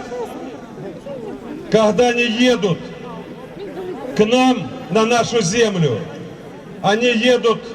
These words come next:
как тузики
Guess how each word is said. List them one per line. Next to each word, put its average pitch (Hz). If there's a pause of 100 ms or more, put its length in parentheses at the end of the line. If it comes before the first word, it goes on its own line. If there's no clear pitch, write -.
(2500)
как 233
тузики 180